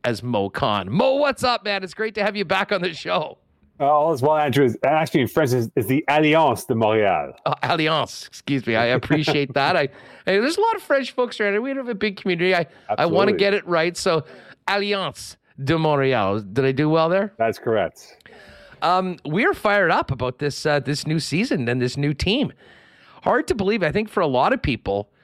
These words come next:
Speaker 1: they maybe have heard of the C E B L, but this is beginning the fifth season of this league.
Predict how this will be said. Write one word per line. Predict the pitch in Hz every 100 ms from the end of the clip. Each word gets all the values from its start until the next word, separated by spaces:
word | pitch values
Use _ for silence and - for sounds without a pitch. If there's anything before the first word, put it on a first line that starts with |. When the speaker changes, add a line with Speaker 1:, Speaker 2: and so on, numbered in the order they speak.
| _ _
Speaker 1:
they | -
maybe | 202 180 185
have | 131
heard | - 139
of | 165
the | 139
C | - 139
E | 139
B | 127 123
L, | 117 123
but | 117 - -
this | 156 349 -
is | 359 180
beginning | - 180 139 156 190 160
the | 143
fifth | 135 - 196 220
season | - - 170 240 127 104 -
of | 147 151 123
this | 147 - - - _ _
league. | 110 143 269 170 113